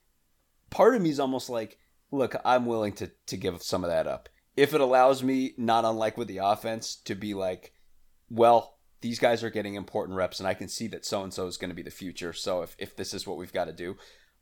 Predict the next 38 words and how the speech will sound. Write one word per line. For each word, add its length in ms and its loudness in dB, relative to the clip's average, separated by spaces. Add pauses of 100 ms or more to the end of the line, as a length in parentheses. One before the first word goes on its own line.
(160)
On 220 4
the 180 2
other 220 4
hand, 400 -14 (640)
and 180 4 (360)
we 140 -6
stress 340 -4
this 200 -4
off 180 4
the 80 -10
top 300 0
in 60 -8
the 40 -6
name 220 -4
of 100 -8
good 180 -4
feels, 560 -10
now 200 4
let's 240 -2
stress 320 -4
it 60 0
off 180 2
the 60 -8
top 360 2
in 160 -2
the 80 -4
name 260 -2
of 200 -4 (240)
raw 400 6
X's 400 -4
and 100 -6
O's 400 -4 (300)
and 240 2
where 180 2
this 240 -6
season 300 -8
is 120 -8
going. 360 -6